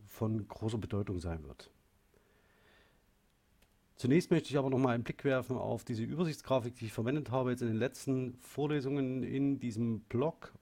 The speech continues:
um anzudeuten, an welcher Stelle wir uns jetzt hier bewegen. Ähm, schlussendlich habe ich Ihnen über die Referenzialität in der letzten Vorlesung die digitalen Editionen näher gebracht und hier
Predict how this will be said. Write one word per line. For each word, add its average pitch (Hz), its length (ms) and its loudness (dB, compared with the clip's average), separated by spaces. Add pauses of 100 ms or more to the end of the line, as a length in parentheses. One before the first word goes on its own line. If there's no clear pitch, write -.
um 135 380 4
anzudeuten, 127 640 -2
an 110 200 0
welcher 113 240 -2
Stelle 131 400 -2
wir 113 180 -2
uns 104 340 -6
jetzt 104 220 -4
hier 110 300 0 (120)
bewegen. 120 500 0 (800)
Ähm, 135 480 8
schlussendlich 151 800 -2
habe 131 260 0
ich - 240 -10
Ihnen 131 440 -2 (140)
über 120 280 -4
die 117 340 0
Referenzialität 127 1160 0
in 127 140 -2
der 120 260 4
letzten 127 420 -2
Vorlesung 120 720 0
die 113 100 -6
digitalen 117 580 -2
Editionen 127 540 -4
näher 160 200 0
gebracht - 540 -8 (580)
und 120 240 2
hier 139 320 0